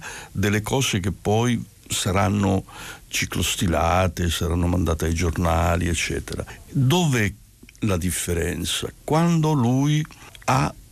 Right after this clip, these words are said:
una debolezza in più, che è quella della malattia. Cioè la malattia lo rende indifeso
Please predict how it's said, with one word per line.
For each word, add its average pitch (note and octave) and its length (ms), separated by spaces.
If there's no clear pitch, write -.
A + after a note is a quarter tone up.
una A2+ 220
debolezza G#2+ 600
in G2+ 220
più, D#2 240
che - 100
è F2+ 40
quella - 220
della F2 180
malattia. F2 1080
Cioè - 220
la F#2+ 100
malattia B2+ 760
lo G#2 240
rende A#2 640
indifeso A2 1200